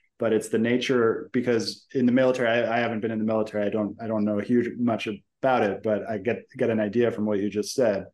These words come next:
So you have that piece, and then you have the startup piece.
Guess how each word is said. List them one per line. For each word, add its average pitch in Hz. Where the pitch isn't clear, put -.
So -
you 113
have 113
that 139
piece, 120
and 120
then 120
you 127
have 127
the 113
startup 135
piece. 117